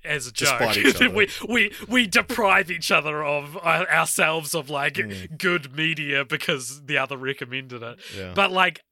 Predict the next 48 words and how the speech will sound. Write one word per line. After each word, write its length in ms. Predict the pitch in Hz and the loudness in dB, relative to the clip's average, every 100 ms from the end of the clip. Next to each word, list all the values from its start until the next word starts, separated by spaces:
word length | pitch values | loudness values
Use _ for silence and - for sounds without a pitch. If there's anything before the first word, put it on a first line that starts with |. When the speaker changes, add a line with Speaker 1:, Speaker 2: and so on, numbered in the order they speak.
| - | -8
Speaker 1:
<clears throat> 200 | 175 - | -8 -2
I, 120 | 170 | 0
this 240 | 165 202 | 2 0
is 120 | 208 165 | -2 -4
just 260 | 175 - | -4 -4
the, 160 | 160 147 | -4 -2
like, 320 | 139 131 - - - _ _ _ 240 | 0 0 -2 -20 -20 _ _ _ _
this 400 | 175 143 220 - | -14 0 2 2
is, 220 | 196 165 | -4 -6
we 320 | 170 160 160 | -8 -8 -6
talked 220 | 165 185 156 | -6 -6 0
about 180 | 143 | -2
Fist 300 | - 175 165 | 0 -2 -2
Fight 220 | - 143 135 | 0 0 2
earlier. 340 | 143 139 139 | 0 0 -2
This 280 | 127 135 - | -2 -6 -8
has 160 | 120 107 | -10 -12
very 240 | 117 113 | -14 -10
similar, 520 | 104 127 117 117 113 113 - - - | -8 -10 -10 -12 -12 -14 -20 -20 -18
um, 380 | 104 104 104 104 - | -16 -16 -18 -20 -8
ideas 640 | 120 113 156 196 185 185 - | -8 -2 2 2 2 -2 -6
to 280 | 170 160 | -4 -4
what's 240 | 143 156 185 | -4 -6 -4
Speaker 2:
Mm. 40 | |
Speaker 1:
so 120 | 175 151 | -4 -4
good 180 | 151 | -4
about 300 | 147 147 147 | -4 -2 -2
the 200 | 135 143 | -4 -10
final 320 | 139 147 143 143 | -8 -8 -6 -8
scene 220 | 156 143 | -10 -10
of 60 | 147 | -12
Fist 220 | 156 - | -12 -10
Fight. 240 | - 143 135 - - - - | 0 0 0 -6 -12 -12 2
Um, 380 | 160 170 160 156 - _ | 4 6 4 -4 -18 _
fuck, 420 | - - 196 160 | -8 2 2 2
it's 200 | 131 - | -2 -8
good. 280 | - 127 131 - | -8 -6 -6 0
I 120 | 156 | 2
Speaker 2:
I, 20 | |
Speaker 1:
thought 80 | 151 | 4
Speaker 2:
I 80 | 160 | 4
Speaker 1:
it 40 | |
was 80 | 165 | 2
Speaker 2:
think 140 | 202 208 | 0 0
this 240 | 208 160 | 0 2
Speaker 1:
so 80 | 139 | 2
Speaker 2:
is 160 | 147 117 | -2 -4
Speaker 1:
funny. 340 | 113 104 - | -6 -6 -14